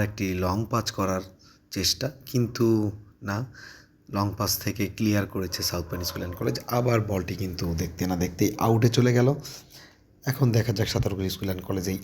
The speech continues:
আউটের থেকে থ্রোয়িংয়ের মাধ্যমে গোল আদায় করতে পারে কিনা। ও যদিও থ্রো করেছি, যেখানে সাউথ পয়েন্ট স্কুল অ্যান্ড কলেজ থ্রোটি ক্লিয়ার করেছে। দেখা যাক কি হয়। আবার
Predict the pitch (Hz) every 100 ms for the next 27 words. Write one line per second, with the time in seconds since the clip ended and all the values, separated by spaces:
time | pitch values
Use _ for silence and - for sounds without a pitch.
0 | 95 110 127 143 - 123 85 - - -
1 | - - - - - 123 156 156 139 113
2 | 95 98 92 90 87 87 - 90 80 82
3 | - - - _ _ _ _ _ - -
4 | - _ _ _ _ _ _ _ - _
5 | _ _ - 101 98 95 95 92 95 95
6 | 101 95 - 104 92 101 98 - 101 -
7 | _ _ - _ _ _ _ 160 143 131
8 | 127 117 107 117 107 110 110 104 104 101
9 | 101 104 98 101 101 98 - _ _ _
10 | _ _ _ _ _ _ - 110 104 95
11 | 98 98 95 - 131 - - - - -
12 | 110 101 98 101 98 - 92 98 104 135
13 | - - _ _ _ 98 92